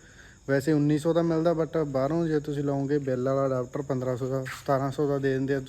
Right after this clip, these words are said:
ਸੌ ਦੋ ਸੌ ਰੁਪਇਆ ਉੱਤੇ ਵੀ ਡਿਸਕਾਊਂਟ ਮਿਲ ਹੀ ਜਾਂਦਾ ਆ। ਤੇ ਸਟੋਰ ਦੇ ਵਿੱਚੋਂ ਨਹੀਂ ਮਿਲਦਾ, ਬਸ ਸਟੋਰ ਦੇ ਵਿੱਚ ਤਿੰਨ ਹਜ਼ਾਰ ਕੈਸ਼ਬੈਕ ਵੀ ਤਾਂ ਮਿਲੂਗਾ ਜੇ ਤੁਸੀਂ ਆਪਣਾ ਕ੍ਰੈਡਿਟ ਕਾਰਡ ਲੈ ਕੇ ਜਾਓਗੇ ਤੇ ਕ੍ਰੈਡਿਟ ਕਾਰਡ ਸਵਾਈਪ ਕਰੋਗੇ ਫੇਰ।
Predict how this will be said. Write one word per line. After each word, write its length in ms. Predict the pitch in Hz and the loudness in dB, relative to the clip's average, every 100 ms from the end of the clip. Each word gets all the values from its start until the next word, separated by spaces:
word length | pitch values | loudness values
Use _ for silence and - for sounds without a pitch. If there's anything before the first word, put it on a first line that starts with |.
| 127 | -4
ਸੌ 220 | 160 160 | 2 2
ਦੋ 120 | 160 | 2
ਸੌ 120 | 151 | 2
ਰੁਪਇਆ 220 | 147 160 | 2 0
ਉੱਤੇ 200 | 151 151 | 0 0
ਵੀ 60 | 175 | 0
ਡਿਸਕਾਊਂਟ 420 | 156 - 143 131 | -2 -4 -6 -2
ਮਿਲ 180 | 135 135 | 0 2
ਹੀ 140 | 135 | 2
ਜਾਂਦਾ 380 | 123 117 120 117 | 2 -2 -4 -4
ਆ। 40 | 117 - - - - - - - - - | -8 -14 -20 -20 -20 -20 -20 -20 -20 -2
ਤੇ 100 | 165 | 0
ਸਟੋਰ 340 | 165 196 196 196 | 2 6 6 6
ਦੇ 100 | 208 | 2
ਵਿੱਚੋਂ 240 | 190 202 | 4 4
ਨਹੀਂ 100 | 170 | 4
ਮਿਲਦਾ, 320 | 131 117 117 | 2 0 -2
ਬਸ 280 | 117 113 - 113 | -2 -4 -6 -10
ਸਟੋਰ 300 | 113 160 160 | -6 0 2
ਦੇ 100 | 165 | 2
ਵਿੱਚ 540 | 175 165 - 165 165 160 - - - - | 2 0 0 2 2 0 -6 -20 -6 0
ਤਿੰਨ 200 | 165 165 | 2 2
ਹਜ਼ਾਰ 240 | 165 160 | 2 0
ਕੈਸ਼ਬੈਕ 480 | 160 160 143 160 165 | 2 2 2 0 0
ਵੀ 80 | 170 | -2
ਤਾਂ 220 | 151 143 | -2 -2
ਮਿਲੂਗਾ 400 | 143 147 147 156 | 0 0 2 0
ਜੇ 340 | 127 135 139 | 0 0 0
ਤੁਸੀਂ 300 | 135 135 147 | 0 -4 -2
ਆਪਣਾ 300 | 139 - 139 | -4 -4 -6
ਕ੍ਰੈਡਿਟ 380 | 135 131 131 143 | -2 -2 -2 -4
ਕਾਰਡ 220 | 143 135 | -4 -2
ਲੈ 160 | 123 117 | -2 -2
ਕੇ 120 | 117 | -4
ਜਾਓਗੇ 260 | 120 131 139 | -4 -4 -6
ਤੇ 80 | |
ਕ੍ਰੈਡਿਟ 320 | 139 127 127 127 | -4 -4 -4 -4
ਕਾਰਡ 220 | 135 127 | -6 -6
ਸਵਾਈਪ 280 | 131 127 123 | -4 -4 -4
ਕਰੋਗੇ 220 | 127 139 156 | -6 -4 -6
ਫੇਰ। 420 | - 127 117 | -2 -2 -2